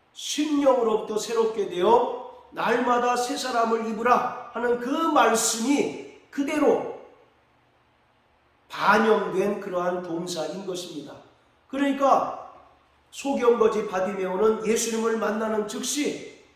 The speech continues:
자기의 옛 삶을 청산하고 철저히 자기 부인의 모습을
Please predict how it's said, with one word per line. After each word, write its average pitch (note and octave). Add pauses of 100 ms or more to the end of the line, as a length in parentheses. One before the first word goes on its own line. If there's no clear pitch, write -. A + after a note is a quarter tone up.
(760)
자기의 A#3
옛 G#3+
삶을 G#3+
청산하고 A#3 (540)
철저히 B3+
자기 A3+
부인의 A3
모습을 A3